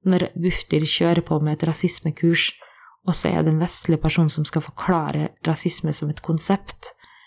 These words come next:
eller enkelte adopterte som ikke har forståelse for rasisme i form av struktur.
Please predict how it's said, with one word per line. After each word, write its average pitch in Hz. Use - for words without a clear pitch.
eller 170
enkelte 160
adopterte 156
som 165
ikke -
har 160
forståelse 160
for 160
rasisme 156
i 156
form 151
av 151
struktur. -